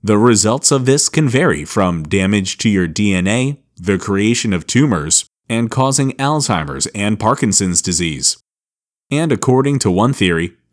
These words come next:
it even causes the breakdown within our bodies associated with aging, like wrinkles. The only way to fight these free radicals is with antioxidants, which can disrupt free radicals as they range throughout your body.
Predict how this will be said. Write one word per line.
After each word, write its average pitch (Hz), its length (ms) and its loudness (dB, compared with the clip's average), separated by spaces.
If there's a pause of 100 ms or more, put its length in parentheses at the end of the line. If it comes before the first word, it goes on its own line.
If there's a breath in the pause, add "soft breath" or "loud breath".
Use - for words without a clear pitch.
it 131 220 2
even 147 320 0
causes 95 480 0
the 107 120 2
breakdown 127 680 0
within 104 320 0
our 110 120 2
bodies 104 520 0
associated 110 840 0
with 117 220 2
aging, 120 500 0
like 92 320 0 (220)
wrinkles. 147 560 0 (680)
The 107 160 4
only 113 240 2
way 113 180 2
to 85 120 -4
fight 113 320 -4
these 117 200 0
free 123 240 0
radicals 117 680 0
is 127 160 0
with 120 240 0
antioxidants, 117 1300 -2
which 90 280 -2
can 98 160 0
disrupt 107 560 0
free 101 280 0
radicals 92 580 0
as 123 280 -2
they 127 160 2
range 107 540 0
throughout 104 400 2
your 107 100 2
body. 107 420 0